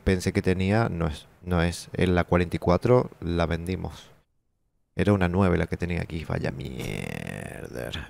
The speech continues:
Esto sí, llévatelo. Holy shit. A ver, las culatas y todo esto me dio unos cuantos puntos. Lo que pasa es que no sé cuánto me va a dar en los otros vendedores.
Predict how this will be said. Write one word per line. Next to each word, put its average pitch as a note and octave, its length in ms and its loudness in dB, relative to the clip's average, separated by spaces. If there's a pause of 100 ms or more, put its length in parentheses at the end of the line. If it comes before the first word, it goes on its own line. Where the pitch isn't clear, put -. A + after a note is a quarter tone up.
Esto - 240 -4
sí, F2 160 -4
llévatelo. E2 540 0 (4000)
Holy G2+ 600 2
shit. - 640 -4 (540)
A G2+ 100 6
ver, G#2 240 8
las F#2+ 340 4
culatas G#2 640 4
y F#2 80 2
todo G2+ 380 4
esto B2 340 2
me F#2+ 300 0
dio A#2 420 4 (720)
unos F2+ 280 -2
cuantos F#2 420 4
puntos. F2 320 -2
Lo E2+ 60 0
que E2 60 -2
pasa G2+ 220 -2
es G#2+ 60 -6
que F#2 80 -8
no F2 100 -8
sé - 200 -6
cuánto F#2+ 420 0
me F#2+ 180 -2
va F2 120 4
a - 20 4
dar F2+ 280 0 (360)
en F2+ 80 -6
los E2 160 -2
otros F#2 200 2
vendedores. E2 680 0